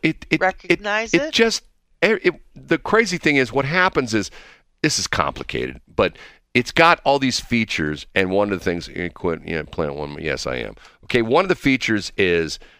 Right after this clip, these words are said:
Speaker 1: it automatically upsta-, updates the software. And somehow or another, when the software gets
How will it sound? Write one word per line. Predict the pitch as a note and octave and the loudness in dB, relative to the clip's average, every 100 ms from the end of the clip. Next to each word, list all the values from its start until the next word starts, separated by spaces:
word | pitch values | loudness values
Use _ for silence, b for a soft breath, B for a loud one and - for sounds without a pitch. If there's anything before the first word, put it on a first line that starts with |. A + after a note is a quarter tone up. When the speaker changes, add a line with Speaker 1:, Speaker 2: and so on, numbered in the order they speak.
| b _ - | b _ 0
Speaker 1:
it | G#2 F#2+ - | 2 0 -2
automatically | A#2 A#2+ B2 A#2+ A2 G#2 - F#2 - | 2 4 4 2 2 2 -2 -4 0
upsta-, | F#2+ E2 - F#2 E2 | 0 0 -2 -2 0
updates | G2 - F#2 D#2 | -2 0 -2 -2
the | - | -4
software. | - - B1+ - B1 G1+ _ | -4 -2 -4 -6 -12 -14 _
And | A#2 | -2
somehow | G#2+ - A3 A#3+ F#3 C#3 A#2 | 0 0 4 4 2 2 2
or | |
another, | G2+ E2+ D2+ D#2 D2 b b b | 2 0 -2 -4 -8 b b b
when | - G2+ A#2+ A#2 A#2 A2+ - _ _ _ - | -8 0 2 4 4 0 -6 _ _ _ -4
the | G#2 | -2
software | - D#3+ E3+ - B2 G2+ | 2 4 4 2 0 0
gets | E2+ G2+ - | 0 -2 -2